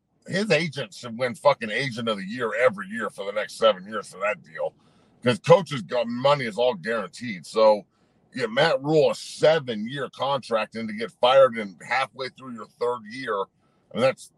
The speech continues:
four and a half years now of him just collecting a fucking bag and for being shitty. So,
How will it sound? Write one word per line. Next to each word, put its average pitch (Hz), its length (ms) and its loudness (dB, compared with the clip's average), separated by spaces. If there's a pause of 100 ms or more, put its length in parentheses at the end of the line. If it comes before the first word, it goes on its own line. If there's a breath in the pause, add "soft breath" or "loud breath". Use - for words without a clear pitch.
(340)
four 156 240 6
and - 100 2
a - 40 -2
half 151 240 0
years 165 300 -6
now 127 220 -4
of 104 80 -12
him 139 180 -6
just 123 240 -12
collecting 127 440 -4
a 117 100 -2
fucking 113 340 -4
bag 131 420 0 (480)
and 117 420 -2 (1160)
for 139 160 -4
being 139 260 -4
shitty. 202 400 -2 (160)
So, 135 540 2